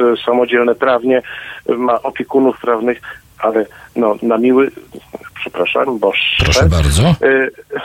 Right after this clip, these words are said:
Speaker 1: no, boższe. Y, jak można w ten sposób? To przecież się nie poddaje żadnej logice, prawda? Y, jeszcze na dodatek, żeby było śmieszniej,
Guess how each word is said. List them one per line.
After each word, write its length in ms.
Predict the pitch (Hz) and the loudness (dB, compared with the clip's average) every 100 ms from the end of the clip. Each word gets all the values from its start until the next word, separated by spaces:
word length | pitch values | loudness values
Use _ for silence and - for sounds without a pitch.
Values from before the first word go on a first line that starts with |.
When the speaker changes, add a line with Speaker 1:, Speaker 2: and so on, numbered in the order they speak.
| - | -6
Speaker 1:
no, 200 | 123 104 | -4 -2
boższe. 560 | 101 104 - - 151 175 - - - - | -4 -6 -6 -4 -2 -2 -4 -10 -4 2
Y, 600 | 123 123 131 127 127 127 - _ - - _ | 4 6 4 4 4 0 -6 _ -20 -20 _
jak 260 | 156 175 - | -4 -2 -2
można 280 | 285 226 135 | -2 0 -2
w 80 | |
ten 160 | - 110 | 0 -2
sposób? 380 | - 95 - - | -2 -6 -6 -12
To 100 | - | -16
przecież 220 | - - | -8 -4
się 160 | - 214 - - | 0 -2 -4 -4
nie 100 | 202 | -2
poddaje 400 | 214 190 214 202 | -2 0 0 2
żadnej 300 | 208 202 220 | 0 0 2
logice, 460 | 220 170 - - - - _ _ _ - | 2 -2 -12 -12 -14 -14 _ _ _ -6
prawda? 320 | 107 117 196 - - - - - - - 131 - | -4 -2 -4 -8 -20 -20 -20 -20 -18 -6 -4 -4
Y, 160 | 147 160 | -4 -2
jeszcze 260 | 156 - | 0 2
na 100 | 190 | 2
dodatek, 420 | 190 165 156 165 160 | 4 4 4 0 -2
żeby 140 | 160 | 2
było 160 | 151 135 | 2 2
śmieszniej, 540 | - 120 - 156 180 | 0 0 2 0 0